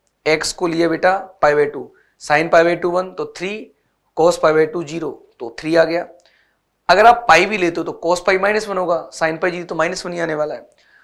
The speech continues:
तो ये इसकी मैक्सिमम वैल्यू माइनस वन, तो इनका डिफरेंस कितना जाएगा, बोलो फ़ोर। तो अल्टीमेटली इसमें पूछा गया था मैक्सिमम और मिनिमम वैल्यू का डिफरेंस, तो मैक्सिमम और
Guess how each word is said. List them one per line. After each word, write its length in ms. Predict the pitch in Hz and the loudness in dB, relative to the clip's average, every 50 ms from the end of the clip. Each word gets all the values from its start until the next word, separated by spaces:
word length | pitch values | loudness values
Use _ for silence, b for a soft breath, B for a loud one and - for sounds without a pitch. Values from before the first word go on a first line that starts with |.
| b b | b b
तो 60 | - 165 | -10 -8
ये 220 | 156 175 202 208 | -6 -4 -4 -4
इसकी 260 | 196 - - - 196 175 | -4 -4 -6 -8 -8 -4
मैक्सिमम 380 | 156 156 156 - - 185 180 180 | -4 -4 -4 -4 -6 -4 -2 -2
वैल्यू 180 | 185 196 196 | -2 -2 -2
माइनस 300 | 170 156 151 147 143 - - | -2 -2 -2 -2 -4 -6 -10
वन, 120 | 123 107 - _ _ _ _ _ _ - | -14 -16 -16 _ _ _ _ _ _ -10
तो 120 | 165 151 - | -10 -10 -8
इनका 300 | 160 160 151 - 190 175 | -10 -12 -2 0 0 0
डिफरेंस 380 | 147 143 - - 160 160 156 | 0 -2 -4 -4 -6 -6 -6
कितना 260 | - 156 - 160 151 147 | -10 -14 -12 -10 -6 -2
जाएगा, 260 | 147 143 143 147 180 | -2 -2 0 -2 -4
बोलो 260 | 175 160 139 156 175 | -4 -4 -8 -8 -8
फ़ोर। 340 | 165 - - 113 110 110 - _ _ _ _ _ _ _ _ _ - | -12 -14 -14 -16 -16 -16 -18 _ _ _ _ _ _ _ _ _ -6
तो 60 | 170 | -4
अल्टीमेटली 1000 | - 156 156 160 156 190 220 220 190 175 170 170 - 160 160 175 180 190 190 247 _ _ _ _ _ _ _ _ _ _ _ _ _ _ - | -2 0 -2 -2 -4 -4 -6 -4 -4 -6 -6 -6 -8 -10 -10 -8 -8 -10 -12 -16 _ _ _ _ _ _ _ _ _ _ _ _ _ _ -16
इसमें 300 | 139 - - 185 190 190 - | -16 -12 -8 -8 -8 -6 -6
पूछा 220 | 165 160 170 160 | -6 -2 -2 0
गया 120 | 151 165 | 0 0
था 120 | 170 208 202 | 0 0 -2
मैक्सिमम 760 | 180 156 156 160 160 - - - - - 185 190 190 190 190 | -2 -2 -4 -4 -4 -8 -12 -12 -8 -8 -6 -4 -4 -2 -2
और 120 | 196 196 | -2 -2
मिनिमम 340 | 185 170 156 156 160 165 165 | -2 -4 -4 -4 -4 -4 -4
वैल्यू 200 | 160 147 143 143 | -4 -4 -4 -4
का 140 | 135 139 156 | -2 -2 -2
डिफरेंस, 480 | 139 127 120 139 120 113 107 - - _ b b b b b b | -2 -4 -8 -10 -12 -12 -14 -18 -20 _ b b b b b b
तो 60 | 175 160 | -8 -4
मैक्सिमम 680 | 151 151 156 151 - - - 202 202 208 214 208 208 - - 156 | 0 0 0 0 -2 -8 -6 -4 -4 -4 -4 -4 -6 -6 0 4
और 440 | 160 160 165 170 175 - - - | 6 6 6 4 4 0 -8 -16